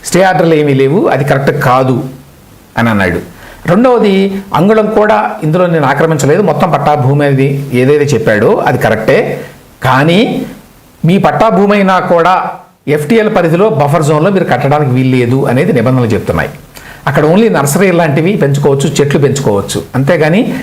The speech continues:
కట్టడాలు చేయకూడదు, కమర్షియల్ కట్టడాలు అసలే చేయకూడదు. So, ఆ రకంగా ఇది ఉల్లంఘన,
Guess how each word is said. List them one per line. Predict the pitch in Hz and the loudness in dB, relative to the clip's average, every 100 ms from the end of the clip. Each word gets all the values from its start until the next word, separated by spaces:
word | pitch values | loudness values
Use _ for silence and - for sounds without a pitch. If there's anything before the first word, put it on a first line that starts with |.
| - - | -14 -6
కట్టడాలు | 170 160 214 202 185 156 | -2 0 0 0 0 0
చేయకూడదు, | 143 143 139 190 240 - - - - - - - | 2 2 2 0 -2 -8 -14 -20 -20 -20 -14 -4
కమర్షియల్ | 175 254 247 247 240 | 0 0 2 0 0
కట్టడాలు | 190 196 202 - | 0 0 0 0
అసలే | - - 170 | -2 -2 0
చేయకూడదు. | 165 151 131 123 117 - - - - - | 0 0 0 0 -2 -6 -10 -20 -6 0
So, | |
ఆ | 202 185 | 2 2
రకంగా | 180 175 214 262 | 0 0 0 0
ఇది | 240 285 - - _ _ _ _ _ _ 131 | 0 -2 -4 -10 _ _ _ _ _ _ -2
ఉల్లంఘన, | 151 175 170 143 147 151 - | 0 2 2 0 0 -2 -4